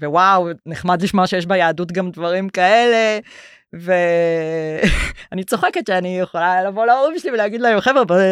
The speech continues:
הקמנו תנועת הח-, החזרה בתשובה." <laughs> אה, אבל אני צוחקת, אבל זה לא מצחיק. כאילו, אני חושבת שיש הרבה אנשים, הרבה אנשים דתיים, <clears throat> אנחנו נתקלים בזה כל הזמן, אה, ובטח, ו-, וגם חילונים,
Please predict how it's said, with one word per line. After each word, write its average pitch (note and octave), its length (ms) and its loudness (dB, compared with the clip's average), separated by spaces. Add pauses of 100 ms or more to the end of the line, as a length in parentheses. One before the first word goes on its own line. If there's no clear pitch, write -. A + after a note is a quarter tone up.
(200)
הקמנו B3 340 -2
תנועת C4+ 320 -6
הח-, D4 100 -4 (200)
החזרה C4 400 0
בתשובה." G4 340 -2 (500)
<laughs> - 400 -12
אה, D4 460 4 (280)
אבל C4+ 220 4 (720)
אני A3+ 140 0
צוחקת, A#3 460 -2
אבל F#3 160 -2
זה F3+ 140 -2
לא G#3+ 120 2
מצחיק. - 640 -6
כאילו, D#3 260 -4
אני E3+ 100 -6
חושבת G3+ 300 -6
שיש G3+ 240 -4
הרבה F3+ 300 0
אנשים, E3+ 540 -6
הרבה D3+ 320 -4
אנשים E3 320 -8
דתיים, D#3+ 460 -6
<clears throat> - 0 -
אנחנו C#3+ 280 -8
נתקלים D#3 380 -10
בזה D#3+ 180 -6
כל E3+ 180 -6
הזמן, D3 360 -8 (540)
אה, D#3+ 100 0 (140)
ובטח, E3 540 -2 (260)
ו-, D#3+ 140 -4 (100)
וגם E3 320 -4
חילונים, C#3+ 680 -6